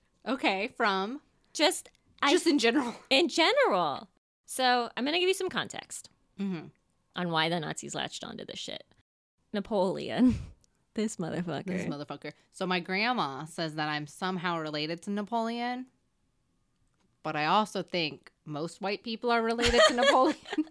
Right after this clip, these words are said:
Speaker 1: 'Cause he was French and, you know, he probably fucked a lot of bitches back in
Speaker 2: Yo,
Speaker 1: the day.
Speaker 2: probably. He was a conqueror. He got
Speaker 1: Mm-hmm.
Speaker 2: whoever he wanted.
Speaker 1: Yeah, so there's that. So my great, great, great, great, great, great, great fucking great uncle, Napoleon,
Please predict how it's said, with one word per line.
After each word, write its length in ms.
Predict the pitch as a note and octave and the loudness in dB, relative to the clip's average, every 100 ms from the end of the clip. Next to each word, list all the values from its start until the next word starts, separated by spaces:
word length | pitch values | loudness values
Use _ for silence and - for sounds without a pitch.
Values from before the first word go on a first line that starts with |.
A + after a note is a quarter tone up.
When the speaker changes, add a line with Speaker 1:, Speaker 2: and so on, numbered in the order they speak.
| D#4 - - - - - - - _ - _ - _ - - F#4+ F#4 F4+ E4 - - | -10 -16 -20 -20 -20 -20 -20 -20 _ -20 _ -20 _ -16 -14 -14 -14 -14 -16 -20 0
Speaker 1:
'Cause 200 | D4 B3+ | 0 4
he 120 | D#4+ | 4
was 200 | F4+ A4 - | 4 -2 -8
French 340 | A#3+ C#4 G#4+ E4+ | -6 -6 -6 -6
and, 120 | E4 | -4
you 140 | F#4 E4+ | -4 -4
know, 120 | D4+ | -6
he 200 | F4 C#4 | -6 -4
probably 280 | C4 C4 D#4+ | -2 -4 -6
fucked 260 | - - | -10 -10
a 60 | A#3+ | -8
lot 180 | A#3 C#4 | -6 -2
of 80 | |
bitches 420 | B3+ B4 B4+ A#3+ F3+ | 0 0 0 -4 -2
back 260 | F3+ F3 | -2 0
in 40 | G#4+ | 2
Speaker 2:
Yo, 80 | |
Speaker 1:
the 60 | A#4+ | 4
day. 80 | B4 | 4
Speaker 2:
probably. 240 | A#4 A#4+ | 2 2
He 60 | C4+ | 0
was 100 | D4+ | -2
a 80 | D#4+ | -4
conqueror. 800 | C#4 A#3+ F4+ - B2+ A#2+ B2+ F3 | -2 -2 -2 -6 -4 -4 -6 -6
He 60 | |
got 100 | G#3+ | -4
Speaker 1:
Mm-hmm. 320 | A#3+ A#3 - D4+ | 0 0 0 0
Speaker 2:
whoever 240 | C#4+ G#3 | -2 -2
he 100 | G#3 | -4
wanted. 520 | F3 F#3 A3 - - - | -4 -6 -6 -10 -14 -10
Speaker 1:
Yeah, 280 | F#3 D4 D#4 | -8 -8 -10
so 380 | - G#3 G#3 - _ _ _ - | -10 -8 -8 -12 _ _ _ -4
there's 240 | F#3 F#3+ | -2 -2
that. 300 | G#3 F3+ - _ - | 0 -2 -2 _ -4
So 420 | A#3 A3 G3 F3+ | 4 6 6 2
my 160 | F#3 F3 | 0 -2
great, 300 | E3 G#3+ G3+ | 0 0 2
great, 180 | G3 F3 | 0 2
great, 180 | G3 | 0
great, 160 | F#3+ F3 | 0 -2
great, 200 | G3+ F3+ | -2 -2
great, 200 | F#3 F3 | -2 -2
great 300 | G3+ F3+ - _ _ _ _ | -2 -2 -4 _ _ _ _
fucking 240 | - F#3+ F3+ | -2 0 0
great 180 | F#3 | 2
uncle, 540 | F3+ B3+ G3 D#3 F3+ G3 _ | 2 2 0 -2 -2 -8 _
Napoleon, 640 | F3 - B3+ F3 D3 G#3+ | -6 -2 -2 -2 -4 -8